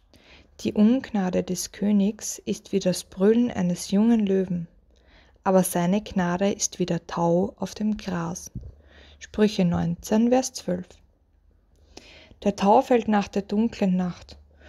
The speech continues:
und den Tau der Gnade Gottes, die in Jesus erschienen ist, kann nur der erkennen, der die Nacht erfahren hat. Im Morgenland zur Zeit Salomos war die Nacht sehr unheimlich.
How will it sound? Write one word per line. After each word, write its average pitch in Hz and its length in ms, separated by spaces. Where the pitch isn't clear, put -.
und 185 180
den 175 200
Tau 175 380
der 202 160
Gnade 180 520
Gottes, 196 640
die 196 140
in 185 80
Jesus 185 420
erschienen 185 500
ist, - 420
kann 254 220
nur 214 100
der 180 320
erkennen, 196 760
der 185 100
die 185 140
Nacht 175 400
erfahren 196 500
hat. - 260
Im 214 140
Morgenland 208 920
zur - 180
Zeit 185 260
Salomos 190 840
war 185 120
die 190 100
Nacht 185 400
sehr 226 220
unheimlich. 180 840